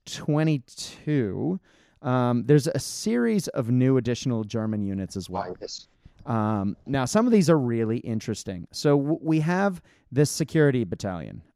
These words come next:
Speaker 1: um, which I'm not gonna try and pronounce the name of. Uh, it's thirty-five points for inexperienced guys. One N C O with five guys with rifles. They're green. Um, you can give guys, you can get up to five more guys. So, again, max of ten,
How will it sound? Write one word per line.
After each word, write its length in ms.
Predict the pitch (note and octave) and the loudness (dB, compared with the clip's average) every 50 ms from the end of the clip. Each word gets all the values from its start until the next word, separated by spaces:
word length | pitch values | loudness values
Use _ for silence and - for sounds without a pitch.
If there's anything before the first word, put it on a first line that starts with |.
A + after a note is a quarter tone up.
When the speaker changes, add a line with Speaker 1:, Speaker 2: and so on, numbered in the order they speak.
| _ _ | _ _
Speaker 1:
um, 220 | G#2+ G#2+ G2+ G2+ G2+ | -6 -4 -4 -4 -4
which 160 | G#2 - A#2+ | -4 -2 -2
I'm 100 | A2+ A2 | -2 -2
not 160 | G#2+ G2+ - | -2 -2 -4
gonna 140 | - G#2 G2 | -4 -6 -6
try 240 | - - G2 F#2+ F#2 | -4 -6 -6 -6 -6
and 200 | F2+ F2 F2 - _ - | -6 -6 -8 -10 _ -10
pronounce 340 | - G#2 F#2 F2 E2+ - | -8 -8 -6 -8 -10 -10
the 100 | - G2 | -8 -8
name 240 | F#2+ F2+ F2+ E2+ E2 | -8 -6 -8 -8 -8
of. 180 | D2+ C2+ - - _ _ _ _ _ _ _ - | -10 -10 -12 -16 _ _ _ _ _ _ _ -4
Uh, 180 | A#2+ A#2 A#2 - | -4 -2 -2 -4
it's 100 | - - | -2 2
thirty-five 420 | - G3 G#3 A3 - G#3 F#3 E3+ | 4 4 4 6 6 4 4 2
points 240 | - E3 C3+ C3 - | 2 0 0 -2 -2
for 140 | - C3+ A2+ | -4 -6 -6
inexperienced 720 | - C3+ C#3+ C#3+ - - - D3 C#3 B2+ A#2+ A2+ - - | -4 -4 -4 -4 -4 -4 -2 -2 -2 0 -2 -4 -6 -8
guys. 460 | - F#2 E2+ - - - - - - _ _ | -10 -10 -10 -12 -14 -18 -20 -20 -20 _ _
One 300 | - C3 A#2+ D3 F3 G3 | -8 -4 -2 0 0 0
N 200 | - - E3+ E3 | 0 2 2 0
C 240 | C#3 - - B2 A#2 | 0 0 0 0 2
O 100 | A#2 A2+ | 2 2
with 140 | G#2 G#2+ - | 0 -2 -6
five 480 | - _ - A2+ A2 A2 G#2+ G#2+ - _ | -8 _ -8 -6 -6 -6 -6 -8 -8 _
guys 320 | - G2+ F#2+ F#2 F#2+ E2+ | -8 -6 -6 -6 -8 -8
with 120 | F#2 E2+ - | -10 -12 -12
rifles. 580 | E2 F2+ F2+ F2 - - - - - - - _ _ _ _ _ _ | -10 -10 -10 -10 -12 -14 -16 -18 -18 -20 -20 _ _ _ _ _ _
They're 140 | - A#2 A2 | -8 -8 -6
green. 680 | G#2+ C#3+ D#3+ F#3+ G3 G3 G3 F#3+ F#3+ F#3+ F#3+ E3+ D3 - _ - | -2 0 2 4 6 6 6 6 6 4 4 0 -2 -8 _ -6
Um, 500 | B2 A#2 A2+ A2 G#2+ G#2 G2+ G2 F2+ - - - | -4 -4 -2 -2 -2 -4 -4 -6 -6 -10 -14 -10
you 160 | - B2+ A#2 | -8 -8 -6
can 160 | - B2+ B2 | -4 -4 -4
give 260 | A2 A#2 C#3+ C#3+ B2+ | -2 0 0 0 0
guys, 680 | B2+ C3+ B2 A#2+ A#2+ A#2+ A#2 A#2 A#2 A#2 A#2 A2 G#2+ - - | 0 -2 -2 0 0 -2 -2 -2 -2 -2 -4 -4 -6 -10 -10
you 140 | - B2 A2+ | -8 -6 -4
can 80 | A2+ B2 | -2 -2
get 100 | A#2+ A2+ | -2 -2
up 100 | A2+ - | -2 -4
to 80 | - G#2 | -6 -6
five 320 | - - A#2+ A#2+ A#2 G2 | -4 -2 -2 -2 -2 0
more 220 | B2 D3+ E3 E3+ | 2 2 2 2
guys. 320 | C#3+ C3+ A#2+ A2 A2+ A2+ - | 2 2 2 2 0 -2 -4
So, 360 | - A2+ G#2+ G#2 G#2 G2+ - - | -4 -2 -2 -2 -2 -4 -6 -10
again, 380 | - G2+ G2 A2 A2 A2 A2 G#2+ | -12 -8 -6 -4 -4 -4 -4 -4
max 300 | G#2 G#2 A2+ - - - | -4 -6 -8 -8 -8 -10
of 120 | A#2+ - | -10 -10
ten, 420 | - - A#2+ A#2 A2+ B2 C3+ B2+ | -10 -8 -4 -4 -2 -2 -4 -6